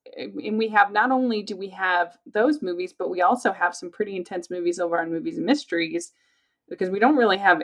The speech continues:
any mysteries, uh, this season. They're all kind of more dramas. Maybe the first one is a little bit, but, but they're not, like, cozy mysteries in the sense of we usually have had them. They're all kind of standalone dramas.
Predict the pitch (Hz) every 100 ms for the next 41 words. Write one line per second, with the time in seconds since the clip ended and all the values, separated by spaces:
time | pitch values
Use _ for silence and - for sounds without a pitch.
0 | - 156 233 170 - 185 214 - - -
1 | - - - - _ _ _ - 160 151
2 | 151 151 151 151 - - - _ _ _
3 | _ _ _ _ - - 208 190 165 151
4 | 151 156 147 175 170 175 156 147 147 151
5 | 151 147 143 147 170 202 262 254 170 175
6 | 185 190 185 180 - - - 202 208 208
7 | 214 214 226 233 - 175 - _ _ _
8 | _ _ _ _ _ - 190 165 160 -
9 | 156 175 175 170 156 151 - 190 170 156
10 | 151 147 - 147 147 147 151 - - 240
11 | - 151 147 - - _ _ _ _ _
12 | - 160 151 156 165 147 170 - 165 -
13 | - - - - - - _ - - -
14 | 170 - 165 156 151 151 147 147 147 -
15 | 139 156 208 262 262